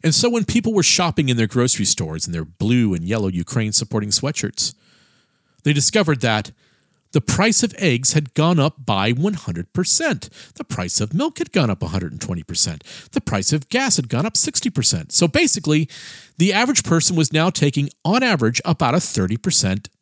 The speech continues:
pay cut, some up to fifty percent, because everyone began to cut back. And as they cut back because of the prices, demand lagged. And as demand lagged, production lagged. And so prices continued to rise.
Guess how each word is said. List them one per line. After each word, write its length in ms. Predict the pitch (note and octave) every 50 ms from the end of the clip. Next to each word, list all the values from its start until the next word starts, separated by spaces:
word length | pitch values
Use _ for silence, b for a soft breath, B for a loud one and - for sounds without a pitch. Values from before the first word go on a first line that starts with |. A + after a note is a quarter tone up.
| _ _ -
pay 200 | - - C#4 C4+
cut, 400 | - - - - - - - - - _ _ _ _ _ _ _
some 360 | - - - - E2 D#2 D#2+
up 120 | F2 - -
to 100 | D#3 D3
fifty 300 | - C4+ B3+ - A#3+ F#3+
percent, 500 | - - G#2+ - - E2+ C#2 - - - - _ _ _ _ _ _ _ _ _ _ _ _ _ _ _ B B B B B B B B
because 300 | B G#3 F3+ G#3+ G3 D#3
everyone 340 | D3 B2 C3+ B2+ C3 C3 C#3+
began 500 | C3+ - E3 B2+ - - A2 F#2+ F2 F2+ F#2
to 120 | - D3+
cut 300 | - - - - - - _ _ _ -
back. 440 | A3 G3 - - - - - - - _ B B B B B B B B
And 140 | B D#3 C#3
as 140 | B2+ B2 -
they 140 | - A2+ G2+
cut 440 | G2 - - - - G#2+ - - -
back 260 | F#3 G#3+ A#3+ - -
because 320 | - B2 - - G2 -
of 40 | -
the 60 | G#2+ -
prices, 840 | - - D4+ E4 C#4 - C#4+ D4 C4+ - - - - - - - _ _ _
demand 420 | - C4+ A#3 G#3 F#3+ F#3+ G3 F#3+ E3+
lagged. 480 | B2+ A#2+ A#2 F2+ D2 C#2 C2+ - - - b b b b
And 120 | b - F2+
as 200 | E2 D#2+ D#2+ -
demand 400 | - F#2 D#2+ F2+ G2 A#2+ C#3 C3+
lagged, 360 | C3+ D#3+ G3+ A#3+ B3+ - -
production 480 | - E4 F4+ E4+ D#4+ - - F#3 D3+ A#2+
lagged. 400 | F#2+ E2 D2+ C#2+ C#2+ - - - b b b b b b b
And 140 | b F3 E3
so 140 | - G#3
prices 440 | G3+ - - - G2+ - - D#3+ D#3
continued 520 | - - A3+ F3+ - - F#2 F#2+ A#2+ - -
to 100 | A3 A3
rise. 640 | G#3+ B3 C4 B3+ E3+ G#2 - - - - - -